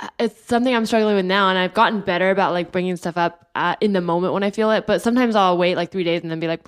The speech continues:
"Hey, I was mad about that thing you said." And I'll still do it now 'cause I'm like, "I'll eventually get around to it." But when I don't hear back from people, I, I often will just be like, "I guess it was fine." Um, but n-, hearing you say that, I'm like, You can do that. You can just say,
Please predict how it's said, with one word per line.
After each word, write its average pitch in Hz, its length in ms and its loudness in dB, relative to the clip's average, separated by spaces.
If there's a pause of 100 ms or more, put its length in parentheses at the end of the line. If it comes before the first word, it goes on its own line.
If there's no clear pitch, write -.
(180)
"Hey, 349 120 0
I 339 60 4
was 339 120 4
mad 269 160 4
about 240 160 0
that - 160 -2
thing 208 120 -2
you 190 80 -2
said." 165 220 -4
And 240 140 2
I'll 254 100 2
still 277 240 -2
do 220 220 2
it 208 100 0
now 226 220 0
'cause 208 100 -10
I'm 202 80 -4
like, 190 200 -6 (680)
"I'll 202 140 0
eventually 196 420 -2
get 175 100 0
around 165 240 -2
to 214 120 -4
it." - 100 -10 (340)
But 226 260 4
when 220 140 2
I 220 80 2
don't 226 240 0
hear 214 140 -2
back 190 200 0
from 196 200 -8
people, 180 280 -6
I, 156 240 -2
I 180 120 -2
often 170 260 -4
will 165 100 -4
just - 180 -12
be 175 40 -6
like, 165 140 -8 (280)
"I - 60 -20
guess 554 160 -2
it 403 80 0
was 262 140 -2
fine." 190 560 0
Um, 180 500 0
but 180 320 -2
n-, 185 260 -12
hearing 226 360 0
you 220 80 0
say 254 120 0
that, 277 60 2
I'm - 80 -2
like, 196 180 -2
You 247 80 2
can 311 140 0
do 349 160 2
that. 226 160 0
You 208 80 -4
can 220 160 -6
just 240 180 -4
say, 220 220 -2